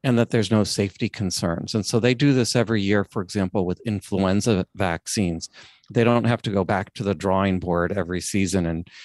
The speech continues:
and prove that influenza vaccines work.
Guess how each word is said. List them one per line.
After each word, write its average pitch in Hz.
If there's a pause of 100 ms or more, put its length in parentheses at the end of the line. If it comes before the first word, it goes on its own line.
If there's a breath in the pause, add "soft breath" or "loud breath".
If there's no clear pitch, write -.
(120)
and 92
prove 110
that 90
influenza 90
vaccines 87
work. 95